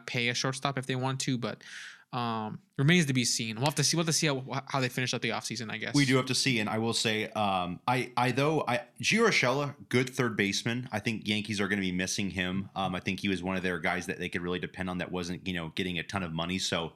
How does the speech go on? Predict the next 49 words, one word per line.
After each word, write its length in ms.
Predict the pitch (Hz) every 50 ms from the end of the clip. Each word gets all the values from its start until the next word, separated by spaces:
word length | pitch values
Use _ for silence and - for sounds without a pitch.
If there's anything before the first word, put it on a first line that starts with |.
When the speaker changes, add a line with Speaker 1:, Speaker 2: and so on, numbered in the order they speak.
| _
Speaker 2:
if 160 | - 107 92 -
he 80 | 95
was 160 | 85 85 82 -
slumping, 440 | - - 98 95 92 - 101 95 87
then, 260 | 87 85 82 82 80 - - _ _ _ -
you 80 | 110
know, 180 | 101 90 80 78 - - _ -
Yankee 220 | 104 104 92 98
fans 200 | 92 104 95 90 85
would 80 | 92
at 80 | 82 82
least 200 | 90 92 92 -
be 120 | - 90 87
okay 260 | 85 - - 95 87
with 180 | 85 85 82 -
that 160 | 92 85 -
because 260 | 95 85 - 87 80
we're 60 | 87
not 160 | 87 87 -
paying 180 | - 92 90 87
him 100 | 87 82
a 40 | 80
lot 140 | 80 85 85
of 60 | 85
money. 360 | 90 110 110 92 87 87 - - - - - - _ -
Uh, 260 | 90 90 85 80 78 - -
unlike, 400 | 107 104 101 95 90 90 87 -
you 80 | 98 92
know, 120 | 90 85
like 180 | 82 87 85 -
a 40 |
Stanton 480 | 85 - - - 98 92 80 65 92 90
or 160 | 85 82 82
a 60 | 85 85 -
Cole, 340 | - - - 107 98 92 87
where 200 | 82 90 87 85
if 100 | 82 -
you're 100 | 98 98
paying 200 | - 101 98 92
the 60 | 90
guy 120 | 87 90 87
thirty 300 | - - 98 90 85 85
million, 440 | 85 85 87 85 87 85 82 82 80 - - - - - -
you 80 | 98
know, 200 | 92 85 76 - - - -
he 100 | 120 120
better 200 | 104 101 92 87
perform. 500 | - 82 - - 104 98 95 85 85 78
But, 200 | 95 95 90